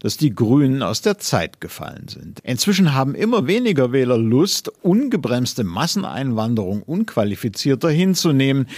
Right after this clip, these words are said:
und sich sagen zu lassen, wie sie zu heizen, zu reisen und zu sprechen haben. Die verheerende Bilanz des grünen Wirtschaftsministers,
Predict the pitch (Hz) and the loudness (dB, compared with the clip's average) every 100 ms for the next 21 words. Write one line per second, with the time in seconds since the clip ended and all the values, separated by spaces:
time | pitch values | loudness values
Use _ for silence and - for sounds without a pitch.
0 | - 151 143 147 156 143 - - 101 127 | -14 -10 -2 0 2 2 2 0 0 0
1 | 143 143 170 127 127 127 143 113 113 110 | 0 0 0 2 2 0 0 0 0 0
2 | 98 - 95 110 190 196 - 98 - 113 | -4 -6 -4 0 0 0 -4 -4 -4 -6
3 | 82 87 101 82 - - - 80 - 170 | -2 0 -2 -6 -14 -20 -14 -6 -2 -4
4 | - 73 - - - - - - - 87 | -4 -10 -8 -10 -12 -14 -14 -12 -14 -8
5 | 101 107 180 185 151 107 107 117 151 - | -6 -2 -2 0 0 2 0 0 0 -2
6 | 101 - - 95 117 180 113 87 143 - | -4 -6 -4 0 2 2 2 0 -2 0
7 | 165 - - 113 117 110 - 104 | -2 -2 -2 2 2 0 -2 -6